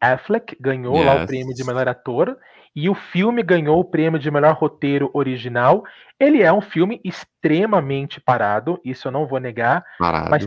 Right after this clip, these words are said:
Speaker 1: tem uma história, Fê, que me comoveu, assim. O, o, o irmão do Ben Affleck, né, o Casey,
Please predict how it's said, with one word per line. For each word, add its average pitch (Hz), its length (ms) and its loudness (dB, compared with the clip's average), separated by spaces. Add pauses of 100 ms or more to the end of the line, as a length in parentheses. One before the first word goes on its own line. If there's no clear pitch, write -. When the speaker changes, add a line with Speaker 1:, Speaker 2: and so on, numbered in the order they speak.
Speaker 1:
tem 214 160 0
uma 202 140 4
história, 175 520 2
Fê, 147 240 -6
que - 180 -10
me 196 100 -6
comoveu, 196 580 -2
assim. 120 380 -14 (200)
O, 127 420 -8
o, 143 80 -2
o 147 60 -4
irmão 147 340 2
do 165 100 -2
Ben 123 220 0
Affleck, 151 400 0
né, 135 100 0
o 117 60 -2
Casey, 165 540 -2